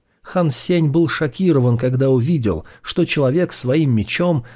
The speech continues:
пытается избавиться от луча света. На самом деле, этот луч света не был таким же превосходным, как Гена броня.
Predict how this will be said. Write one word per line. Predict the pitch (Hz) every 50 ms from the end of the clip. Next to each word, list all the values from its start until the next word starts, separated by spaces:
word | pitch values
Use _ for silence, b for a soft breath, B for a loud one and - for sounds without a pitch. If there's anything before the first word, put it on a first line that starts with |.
| B B
пытается | 196 190 185 - 185 180 175 170 - - - 170 165
избавиться | 147 127 120 127 170 170 165 160 156 - - - 165
от | 160 - 160 151 165
луча | 160 151 - - - 165 151 131
света. | - - - 139 131 110 78 - - - - - 117 - _ _ _ _ _ _ _ _ _ _ _ -
На | 85 87 87
самом | - - 127 117 113 104 98 90
деле, | 95 127 139 113 87 - - - B B B B
этот | 165 165 160 160 147 131 -
луч | 123 131 160 160 - - -
света | - - - 104 156 165 131 - 90 - - - b b b b
не | 107 123 160 185 180 165
был | 175 175 170
таким | 175 - 143 123 - 180 180 175 156
же | 135 156
превосходным, | 139 143 135 117 104 95 - - - 165 170 165 156 160 160 160 151
как | - 151 147 135 123 123
Гена | 123 135 131 123 127 127
броня. | 120 131 123 120 117 110 95 78 78 - -